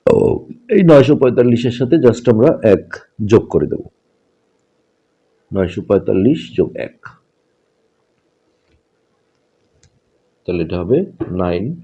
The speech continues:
ফোর সিক্স, এটি। ওকে, এবার আমরা হচ্ছে,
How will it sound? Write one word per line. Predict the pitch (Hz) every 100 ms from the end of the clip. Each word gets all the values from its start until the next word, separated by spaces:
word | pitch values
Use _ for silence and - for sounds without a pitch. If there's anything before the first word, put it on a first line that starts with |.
| - _ -
ফোর | 87 92 170 - _ _
সিক্স, | - - - - - - _ _ _ _ _ _ - 98
এটি। | - - _ _ _ _ _ _ _ _ _ _ _ _ _ _ _ _
ওকে, | 107 101 180 -
এবার | 123 117 107
আমরা | 104 98 98
হচ্ছে, | - -